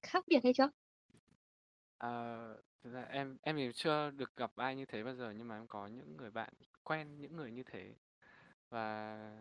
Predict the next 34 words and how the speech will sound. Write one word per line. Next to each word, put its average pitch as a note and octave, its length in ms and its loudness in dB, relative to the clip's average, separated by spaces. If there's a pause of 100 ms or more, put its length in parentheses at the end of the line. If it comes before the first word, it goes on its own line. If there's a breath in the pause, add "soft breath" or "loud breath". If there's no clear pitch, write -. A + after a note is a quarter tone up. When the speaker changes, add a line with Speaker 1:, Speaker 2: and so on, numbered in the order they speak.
(560)
Speaker 2:
thực - 100 -10
ra A2 140 0
họ, A#2 120 -2
họ A2+ 240 -8
kiểu, F#2 220 -8
họ G#2+ 180 -12
cảm F#2+ 120 -10
thấy F#2 140 -10
rất C#3 100 -4
là D3 60 -2
khó F#2+ 180 -8
chịu - 260 -10
khi A#2+ 420 -10 (1080 soft breath)
họ - 180 -18
cứ B2 120 -4
hạ C#3+ 260 -2
thấp F#3 120 -4 (100)
bản B2 180 -6
thân B2+ 460 -8 (180)
để G2+ 260 -10 (1400)
được G#2+ 180 -8 (280)
có A2 160 -4
được C3 120 -8
sự - 140 -10
quan A#2+ 120 -6
tâm. C3+ 200 -4 (340)
Thế - 120 -16
là A2+ 420 -10 (1600)
người B2 60 -12
ta C#3+ 80 4
cũng C3 100 -6
không D#3 180 -4
vui D3+ 160 2
lắm. C3+ 280 -2